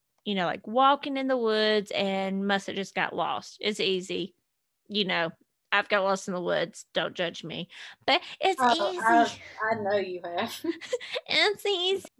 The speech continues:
Speaker 2: You were on the news for getting lost, weren't
Speaker 1: Yeah,
Speaker 2: you?
Speaker 1: yeah, yeah. We had this search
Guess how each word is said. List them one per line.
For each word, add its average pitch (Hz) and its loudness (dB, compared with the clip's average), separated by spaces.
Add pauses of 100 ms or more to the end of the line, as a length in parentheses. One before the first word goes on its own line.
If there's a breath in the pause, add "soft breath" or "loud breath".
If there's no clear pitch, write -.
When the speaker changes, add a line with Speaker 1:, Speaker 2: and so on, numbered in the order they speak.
(100)
Speaker 2:
You 240 -6
were 254 2
on 254 2
the 233 0
news 254 -2
for 226 -8
getting 196 -6
lost, 196 -6
weren't 208 -8
Speaker 1:
Yeah, 247 -6
Speaker 2:
you? 294 -4
Speaker 1:
yeah, - -6 (220)
yeah. - -12 (120)
We 247 -10
had 226 -8
this 220 -12
search - -10